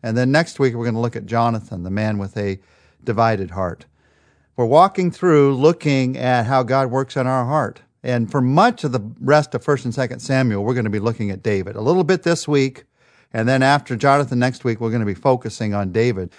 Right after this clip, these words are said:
who is called in the scripture a man after God's own heart. You can see it in First Samuel thirteen fourteen and chapter sixteen. What a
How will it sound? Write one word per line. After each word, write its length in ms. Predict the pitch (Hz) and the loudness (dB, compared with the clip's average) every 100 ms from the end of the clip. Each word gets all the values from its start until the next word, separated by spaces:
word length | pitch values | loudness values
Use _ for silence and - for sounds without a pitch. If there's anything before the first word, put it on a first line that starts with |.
| _ | _
who 120 | 147 | -2
is 100 | 147 | -2
called 540 | - 185 254 156 117 123 | 0 2 6 6 4 2
in 80 | |
the 80 | 123 | -2
scripture 420 | 120 208 - 143 | -2 -4 -4 -6
a 100 | 131 | -4
man 460 | 120 120 151 160 170 | -2 0 2 2 0
after 460 | 165 131 131 - 123 | -2 -4 -4 -4 -4
God's 360 | 110 110 107 | 0 0 -2
own 200 | 110 104 | -4 -6
heart. 340 | 90 104 92 - _ - | -6 -8 -8 -14 _ -8
You 80 | 120 | -4
can 100 | 123 | -2
see 200 | - 156 | 0 0
it 60 | |
in 60 | 139 | 0
First 240 | 139 151 | 0 -2
Samuel 480 | - 143 131 117 117 _ | 2 2 2 0 -2 _
thirteen 460 | - 151 127 160 | 0 0 0 -2
fourteen 580 | 139 - 165 - 175 170 | -2 0 0 0 -2 0
and 100 | 127 | 0
chapter 300 | 104 123 - | 0 -2 -2
sixteen. 600 | 110 175 - - 170 165 - - - | -6 -4 -6 -4 -2 -2 -4 -18 -6
What 260 | 147 214 | 0 2
a 120 | 175 | 0